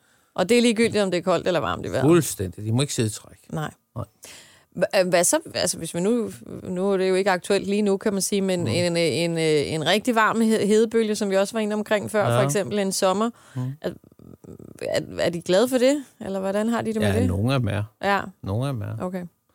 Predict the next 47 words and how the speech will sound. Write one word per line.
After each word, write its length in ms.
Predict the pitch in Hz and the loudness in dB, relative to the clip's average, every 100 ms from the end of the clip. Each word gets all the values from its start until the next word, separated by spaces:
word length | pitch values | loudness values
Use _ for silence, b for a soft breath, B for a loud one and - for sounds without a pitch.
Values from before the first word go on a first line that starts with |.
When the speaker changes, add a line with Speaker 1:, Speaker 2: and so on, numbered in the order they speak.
| - | -8
Speaker 2:
Man 80 | 107 | -4
skal 120 | - | 0
jo 80 | 95 | 2
huske 220 | 104 107 | 2 0
på, 120 | - | 0
hvor 120 | 139 107 | 0 0
de 80 | |
kommer 280 | 92 95 113 | -2 -2 -4
fra, 300 | 120 117 - | -4 -6 -6
jo. 60 | 131 | -6
Speaker 1:
Ja. 80 | 131 - - _ _ b b b b | -6 -10 -18 _ _ b b b b
Speaker 2:
Så 100 | - | -2
nogle 280 | 101 131 120 | 2 4 2
synes, 260 | - 113 95 | 0 -2 -2
det 120 | 95 | -4
er 40 | |
pragtfuldt. 680 | - - 104 - - - _ | -8 -10 -8 -8 -10 -14 _
Speaker 1:
Ja. 100 | 147 107 104 - | -8 -6 -6 -4
Speaker 2:
Andre, 240 | 107 110 123 | 0 0 0
de 140 | 107 | -4
kravler 380 | - - 113 107 | -10 -4 0 2
i 60 | |
skygge. 480 | 95 - 107 95 107 - _ - | 0 -2 -2 -2 -4 -8 _ -6
Speaker 1:
Ja. 180 | 147 117 - _ _ _ - | -4 -4 -8 _ _ _ -10
Speaker 2:
Så 80 | 85 | -8
man 120 | 80 | -6
skal 140 | - | -4
altså 300 | 110 131 95 | 2 2 4
ikke, 180 | 107 104 | 2 0
hvis 200 | 107 - | -2 -2
man 200 | 104 95 | 0 0
er 40 | 95 | -2
indendørs, 540 | 101 117 123 107 90 | 0 2 2 0 -2
skal 160 | - 90 | -10 -6
man 80 | 104 | -2
ikke 120 | - | 0
sætte 200 | 107 - | 0 0
sit 160 | 110 | -4
bur 280 | - 113 107 | -4 -6 -4
op 120 | 95 | -2
i 40 | 107 | -2
vinduet, 480 | 98 95 117 110 101 | 0 -2 -2 -4 -4
hvor 120 | 92 | -6
solen 340 | - - 107 | -6 -6 -6
står 240 | 104 101 95 | -6 -6 -8
og 100 | 104 | -8
bager. 320 | 92 90 | -8 -8